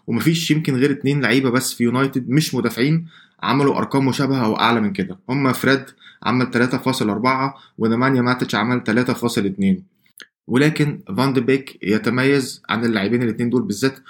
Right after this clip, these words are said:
ان هو نسبة نجاحه في التاكلز اعلى. آه، فان دي بيك عمل واحد وستين tackle، آه، السنة اللي فاتت، آه، كسب منهم سبعة وسبعين في المية. آه، لعيب زي ماتيتش، آه، عمل ستة وأربعين تاكل، كسب منهم ستة وستين في المية بس، وفريد عمل ستين تاكل،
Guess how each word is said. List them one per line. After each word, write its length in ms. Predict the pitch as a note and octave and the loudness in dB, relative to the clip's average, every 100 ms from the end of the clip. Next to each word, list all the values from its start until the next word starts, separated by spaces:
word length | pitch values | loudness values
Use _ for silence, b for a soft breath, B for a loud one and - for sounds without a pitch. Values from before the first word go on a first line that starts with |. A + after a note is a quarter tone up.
| B B - | B B -6
ان 60 | A2+ | -2
هو 220 | C3 C3+ | 2 2
نسبة 320 | C#3 C#3 C3+ | 2 2 2
نجاحه 300 | A#2 G#2+ B2+ | 2 0 0
في 80 | C3+ | -2
التاكلز 460 | A2 C3+ C3+ B2+ - | -2 -2 0 0 2
اعلى. 280 | F#2+ F2+ F2+ b b b b | 0 0 -4 b b b b
آه، 160 | - G#2 | -6 -2
فان 200 | A#2 C3+ | 0 0
دي 80 | B2 | 0
بيك 240 | C3 C3 | 0 -2
عمل 360 | A#2 B2 B2+ A#2 | -2 0 0 2
واحد 280 | A#2+ C#3+ B2 | 2 0 0
وستين 400 | A#2 A2+ C3 C3 | -2 -4 -4 -2
tackle، 440 | B2 - A2 G#2 - | -2 -2 -4 -4 -6
آه، 180 | G2 F#2 | -6 -6
السنة 260 | G2 B2 | -4 -2
اللي 120 | A#2 G#2 | -2 0
فاتت، 440 | C#3 C#3 D#3+ - b b b - | 0 0 -2 -6 b b b -4
آه، 160 | G#2 | -2
كسب 420 | G#2 C#3+ C#3 A#2+ | 0 0 0 0
منهم 420 | B2 C3 B2 B2+ A#2+ | -2 -2 -2 -4 -4
سبعة 240 | B2+ A#2 | 0 0
وسبعين 340 | A2 G#2 G#2+ | 0 0 -2
في 100 | A#2+ | -2
المية. 420 | A2 B2 D#3 F3+ G3 _ _ _ - | -2 2 2 2 -4 _ _ _ -4
آه، 200 | F#2+ G2+ | 0 2
لعيب 200 | G2+ B2 | 2 0
زي 160 | B2 | 2
ماتيتش، 600 | A#2+ C#3+ D#3+ D#3 - - - | 2 2 0 -2 -6 -10 -6
آه، 200 | F#2+ G2 | 0 2
عمل 340 | F#2 B2 B2+ | 2 2 0
ستة 300 | A#2+ D#3 D3 | 0 0 0
وأربعين 320 | A#2 G2 A2 A#2 | 0 0 0 0
تاكل، 340 | A#2+ - G#2 | 0 0 -2
كسب 260 | F#2+ - A#2+ | -2 -2 0
منهم 140 | B2 | 0
ستة 240 | A2+ C3+ | -2 -4
وستين 340 | A2 - G2 A#2 | -4 -6 -8 -6
في 80 | G#2 | -2
المية 180 | A2+ | 0
بس، 320 | A#2+ B2 - B B B B | 2 0 -4 B B B B
وفريد 380 | G#2 G#2 A#2+ A#2 | -4 0 0 2
عمل 380 | G#2+ A#2+ B2+ - | 2 2 2 0
ستين 360 | A2+ G#2+ A#2+ | -4 -2 -2
تاكل، 440 | B2 B2 B2 A#2+ | 0 0 0 0